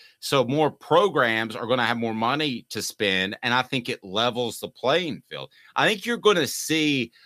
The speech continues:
a college football world in which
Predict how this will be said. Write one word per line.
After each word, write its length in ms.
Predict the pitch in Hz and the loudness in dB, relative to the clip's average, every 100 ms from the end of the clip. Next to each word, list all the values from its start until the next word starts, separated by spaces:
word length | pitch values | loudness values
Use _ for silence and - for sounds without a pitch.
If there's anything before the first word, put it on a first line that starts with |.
| - | -8
a 120 | 110 107 | -6 -2
college 600 | 139 143 147 117 - - | 2 4 4 0 -6 -4
football 720 | - - 107 110 104 101 95 _ _ 87 | -4 -2 0 2 2 0 -2 _ _ -2
world 600 | 123 131 113 98 92 92 - _ _ _ - | 4 6 6 2 0 -6 -10 _ _ _ -4
in 380 | 120 117 113 113 104 | 0 2 0 -4 -4
which 600 | 110 123 120 - - | -2 -2 -2 -6 -6